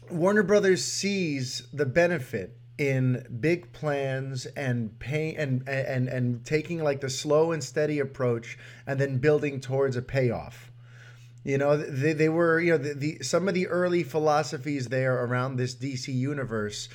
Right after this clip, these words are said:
you can tell it was very sort of reactionary.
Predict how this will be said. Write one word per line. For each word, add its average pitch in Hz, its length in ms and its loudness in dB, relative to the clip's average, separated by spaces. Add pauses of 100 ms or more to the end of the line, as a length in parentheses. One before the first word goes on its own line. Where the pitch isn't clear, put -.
(200)
you 214 120 2
can 226 180 0
tell 240 280 6
it 127 60 2
was 117 140 -2
very 143 280 2
sort 135 300 -2
of 110 120 -2
reactionary. 131 1080 -4